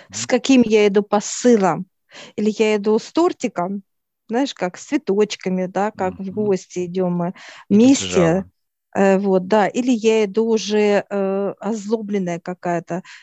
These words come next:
Speaker 1: на какой-то скандал, э, проявить. Вот такой будет и получается отдача этого знака. То есть или он нас примет, как, э, дорогих, э, и друзей, да, то есть которым он рад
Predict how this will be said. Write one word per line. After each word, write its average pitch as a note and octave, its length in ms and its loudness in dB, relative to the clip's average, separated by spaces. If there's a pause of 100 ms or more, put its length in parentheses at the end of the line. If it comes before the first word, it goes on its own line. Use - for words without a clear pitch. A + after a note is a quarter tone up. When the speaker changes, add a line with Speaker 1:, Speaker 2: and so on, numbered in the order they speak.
(120)
Speaker 1:
на G3 180 4
какой-то A3 400 2
скандал, G3 720 2 (420)
э, F3+ 280 4
проявить. F#3 680 0
Вот G3+ 260 -4
такой A3 340 2
будет G#3 420 2
и G3+ 320 2
получается G3+ 800 -2
отдача G3 640 -2
этого F#3 400 -4
знака. F3+ 520 -4 (420)
То A3 100 0
есть - 200 -2
или A#3+ 200 0
он G3+ 120 2
нас F#3+ 260 -4
примет, C4 420 -2 (1300)
как, G#3 300 -4
э, F#3+ 380 2
дорогих, G#3 640 -2
э, D#3 240 -4
и G3 560 -2
друзей, F#3+ 600 -2
да, G3+ 320 -4 (380)
то G3 80 4
есть G3+ 140 2
которым G3+ 540 4
он G3+ 160 2
рад G#3+ 320 0